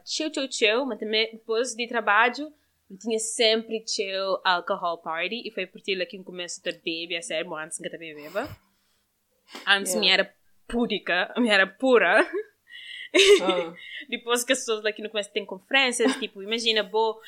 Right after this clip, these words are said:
Speaker 1: de Lisboa, você lá na, num hotel na Guarda, com umas cem estudantes diferentes de boa idade. Yo, é só party, é só bebidas, é só coisas incríveis.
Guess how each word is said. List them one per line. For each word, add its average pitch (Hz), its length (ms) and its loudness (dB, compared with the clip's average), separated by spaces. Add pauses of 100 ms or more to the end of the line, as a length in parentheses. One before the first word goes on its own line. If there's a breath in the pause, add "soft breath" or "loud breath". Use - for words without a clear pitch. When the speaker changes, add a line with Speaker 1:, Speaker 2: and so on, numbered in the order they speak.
(180 loud breath)
Speaker 1:
de 220 100 2
Lisboa, 220 540 2
você 202 220 -4
lá 226 140 0
na, 220 200 -2 (560 loud breath)
num 240 300 -4
hotel 254 440 2
na 254 100 2
Guarda, 220 580 4
com 226 120 -4
umas 220 400 -6 (260)
cem 302 840 0 (140)
estudantes 247 640 4
diferentes 240 440 0
de 233 60 -2
boa 226 160 -4
idade. 185 640 4 (120)
Yo, 269 680 4 (160)
é - 100 2
só - 300 -2
party, 233 680 8
é 214 80 2
só 311 260 2
bebidas, 233 680 6
é 202 80 -4
só 302 200 -4
coisas 269 300 -4
incríveis. 214 760 -2